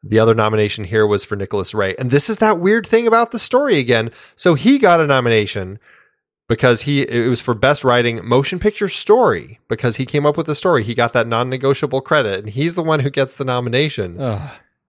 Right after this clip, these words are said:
Speaker 1: But he didn't win. It went to Love Me or Leave Me, uh, written by Daniel Fuchs. So,
Speaker 2: Yeah.
Speaker 1: so strange. I don't fully understand, but again,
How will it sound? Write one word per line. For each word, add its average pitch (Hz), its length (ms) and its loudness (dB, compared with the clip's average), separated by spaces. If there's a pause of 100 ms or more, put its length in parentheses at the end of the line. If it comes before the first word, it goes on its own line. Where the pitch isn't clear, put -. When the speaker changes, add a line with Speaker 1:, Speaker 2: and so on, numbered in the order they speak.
(160)
Speaker 1:
But 104 100 -2
he 113 100 -2
didn't 117 200 0
win. 101 180 0
It 82 80 -6
went 95 140 -6
to 101 80 -8
Love 98 240 -2
Me 104 100 -4
or 98 60 -2
Leave 92 240 -6
Me, 85 340 -14
uh, 90 120 -10
written 87 220 -8
by 90 120 -10
Daniel 85 380 -12
Fuchs. - 540 -10
So, - 300 -12
Speaker 2:
Yeah. - 100 -18
Speaker 1:
so 226 280 2
strange. 98 680 -2
I 113 80 -6
don't 120 220 -2
fully 123 260 -2
understand, 98 680 -8
but 107 120 -4
again, 80 440 -10